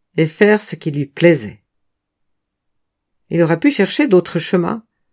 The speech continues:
ou demander de l'aide et des conseils à différentes personnes. Non, il a recherché l'Éternel, le Dieu dont son ancêtre David avait éprouvé la fidélité.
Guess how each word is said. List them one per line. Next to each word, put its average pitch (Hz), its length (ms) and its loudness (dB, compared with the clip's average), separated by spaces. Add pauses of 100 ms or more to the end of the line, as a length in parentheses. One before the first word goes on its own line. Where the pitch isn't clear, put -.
(720)
ou 160 60 -6
demander 165 400 4
de 190 100 6
l'aide 214 500 4 (120)
et 156 80 -2
des 156 140 -2
conseils 233 640 0 (100)
à 147 60 -2
différentes 151 500 -4
personnes. 143 560 -4 (1400)
Non, 151 320 -2 (200)
il 151 160 0
a 147 100 -2
recherché 196 540 0
l'Éternel, 175 800 2 (140)
le 147 220 0
Dieu 165 280 4
dont 156 120 -2
son 151 260 -2
ancêtre 180 560 -2
David 170 520 0 (640)
avait 156 340 2
éprouvé 165 640 0 (220)
la 135 180 -2
fidélité. 139 760 -6